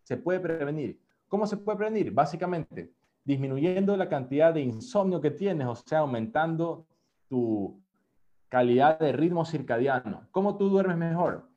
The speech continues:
Regulando tu ritmo de veinticuatro horas, ¿verdad? Tú sabes que tú liberas melatonina en la noche y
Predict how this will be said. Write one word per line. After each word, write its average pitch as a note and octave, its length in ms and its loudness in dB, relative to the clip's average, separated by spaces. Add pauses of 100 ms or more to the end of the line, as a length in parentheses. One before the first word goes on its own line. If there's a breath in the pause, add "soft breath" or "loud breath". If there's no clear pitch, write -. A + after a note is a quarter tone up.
(140)
Regulando C3 680 2
tu C3 260 -4
ritmo F3 300 0
de D#3+ 80 4
veinticuatro C3+ 720 -2
horas, - 400 -6 (180)
¿verdad? A#2 400 0 (180)
Tú D3 100 -6
sabes E3+ 420 0
que F#3 160 -2
tú E3 260 0
liberas D#3+ 760 2 (220)
melatonina G#3 760 0
en F#3+ 60 0
la F#3 60 0
noche F#3 460 -4
y G#3+ 360 -10